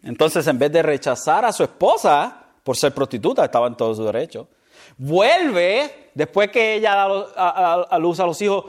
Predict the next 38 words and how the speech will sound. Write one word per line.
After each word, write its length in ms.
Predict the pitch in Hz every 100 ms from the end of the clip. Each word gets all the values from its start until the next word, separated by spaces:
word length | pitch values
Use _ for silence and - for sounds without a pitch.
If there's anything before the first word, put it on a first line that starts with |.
| -
ella 240 | 127 175 185
se 180 | 170
va 140 | 143 220
otra 160 | 330
vez 100 | 285
a 60 | 240
prostituirse, 640 | 190 165 156 143 135 -
entonces, 640 | 139 120 139 139 175 180 160
y 240 | 156 165 - _ -
él 180 | 165
vuelve 680 | 160 151 175 175 156 165 160
y 120 | - 131
la 240 | 120 -
compra 560 | - 110 - - 151 147
de 120 | 147
nuevo 400 | 165 185 196 151
para 300 | 127 110 101
él. 80 | 90 _ _ _ _ _ _ _ _ _ _ _ _ _ _ _ _ _ _
So, 480 | _ 113 107 104 - _ _ _ _ _ _ _ -
misericordiosamente 1040 | 110 120 110 113 110 135 147 143 190 208
re-, 140 | 156 139
la 180 | 123 123
reintegra 840 | 127 123 117 110 135 170 190 185
a 40 |
su 120 | 160
antigua 440 | 143 120 143 156 151
posición 500 | 151 139 - 147 156
de 80 | 151
honor 260 | 131 139
en 60 | 160
su 140 | -
casa 280 | - 113 156
como 260 | 135 110 113
la 80 | 95
madre 400 | 101 120 101 98
de 100 | 98
sus 280 | 131 127
hijos. 420 | 104 104 180 -